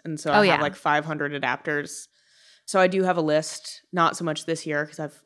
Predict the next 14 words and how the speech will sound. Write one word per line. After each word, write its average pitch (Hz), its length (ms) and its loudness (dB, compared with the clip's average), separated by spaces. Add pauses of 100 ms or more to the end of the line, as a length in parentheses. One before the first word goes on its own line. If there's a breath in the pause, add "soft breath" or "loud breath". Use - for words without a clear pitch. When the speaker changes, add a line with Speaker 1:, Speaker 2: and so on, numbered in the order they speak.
Speaker 1:
only 147 460 -8 (340)
traveled 147 540 -4 (220)
to 175 100 -8
New 156 80 -4
York 143 300 -2
once 139 420 -8
for 143 260 -4
S 160 200 -6
N 156 80 -6
L, 135 240 -4
but 151 240 4 (440 loud breath)
it 180 120 -2
takes 202 240 0
forever. 196 680 2